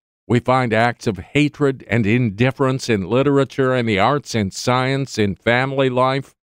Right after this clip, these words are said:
One can almost hear the defiant shout, "We do not want this man to reign over us."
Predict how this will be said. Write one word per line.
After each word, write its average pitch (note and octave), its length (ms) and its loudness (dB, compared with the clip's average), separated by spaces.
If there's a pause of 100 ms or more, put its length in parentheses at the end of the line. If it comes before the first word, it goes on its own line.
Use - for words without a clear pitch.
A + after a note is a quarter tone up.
(160)
One D#3 280 2
can D3 180 0
almost D3+ 440 -2
hear D#3 340 2
the C#3 120 2
defiant A#2 560 0
shout, G#2 520 0 (380)
"We C3 360 2
do A#2+ 200 2
not A#2 320 0
want A2+ 240 0
this A2+ 200 -2
man G#2 300 0
to A2 100 0
reign G#2 320 2
over G2 360 2
us." F2 360 -4